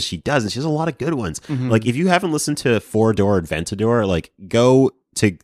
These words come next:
Speaker 1: Spotify right now and stream that, or hit it on YouTube, 'cause it's, it's an excellent rap song, you know?
Speaker 2: Mm-hmm.
Speaker 1: Or what was the song she had that's the, um,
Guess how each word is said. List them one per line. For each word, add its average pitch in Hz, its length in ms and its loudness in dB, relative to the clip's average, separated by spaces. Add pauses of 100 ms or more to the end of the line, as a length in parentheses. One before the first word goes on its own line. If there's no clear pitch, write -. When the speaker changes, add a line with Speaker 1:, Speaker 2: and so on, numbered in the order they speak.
Speaker 1:
Spotify 101 520 -2
right 85 200 0
now 82 200 0
and 76 160 -6
stream 80 340 -2
that, 73 180 -2
or 76 100 -2
hit 101 140 2
it 101 100 2
on 87 160 0
YouTube, 80 300 -8
'cause 82 120 -4
it's, 78 160 -14 (220)
it's 139 160 -2
an 175 80 2 (140)
excellent 107 480 0
rap 78 260 -4
song, 65 380 -8
you 175 100 -4
know? 120 200 0
Speaker 2:
Mm-hmm. 117 220 -6 (280)
Speaker 1:
Or 120 180 4
what 143 180 4
was 180 120 2
the 185 80 -4
song 151 220 -2
she 135 180 -6
had 113 260 -2
that's 110 240 -6
the, 98 220 -6
um, 80 480 -6